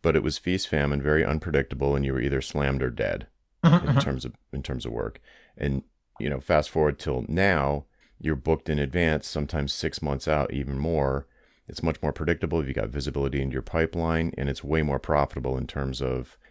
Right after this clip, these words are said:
Speaker 1: you know, you could work, you know, three to six days a month doing trainings and,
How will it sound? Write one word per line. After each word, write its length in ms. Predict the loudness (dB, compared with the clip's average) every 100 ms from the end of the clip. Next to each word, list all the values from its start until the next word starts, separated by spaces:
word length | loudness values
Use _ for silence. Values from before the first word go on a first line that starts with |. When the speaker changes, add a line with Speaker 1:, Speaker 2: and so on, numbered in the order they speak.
| _
Speaker 1:
you 60 | -2
know, 80 | 0
you 140 | 0
could 100 | -2
work, 420 | 0 0 -2 -10 _ _ _
you 100 | -6
know, 120 | -6 -6 -16 -20 -20
three 380 | -8 2 4 4
to 80 | 2
six 320 | -2 -4 -4
days 260 | 0 0
a 60 | 0
month 540 | -2 0 0 -2 -10 _ _
doing 380 | -4 -2 -2 -4
trainings 540 | -2 2 4 4 2 -2
and, 240 | -4 -6